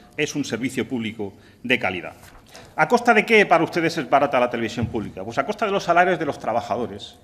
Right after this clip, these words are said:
y condiciones de los contratos con las productoras. ¿Y quién se está beneficiando? Señorías, cuentas anuales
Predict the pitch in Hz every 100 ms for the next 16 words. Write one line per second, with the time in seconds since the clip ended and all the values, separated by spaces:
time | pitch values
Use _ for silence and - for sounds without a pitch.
0 | _ 135 131 123 120 160 165 147 135 -
1 | 110 120 135 147 - 113 104 - 98 -
2 | - 82 - - - - - - _ _
3 | - 185 233 247 240 - 196 185 175 165
4 | 226 135 90 - - - - - - -
5 | - _ - 180 214 143 - - - -
6 | - - - _ - _ 202 208 202 180
7 | 175 190 196 208 -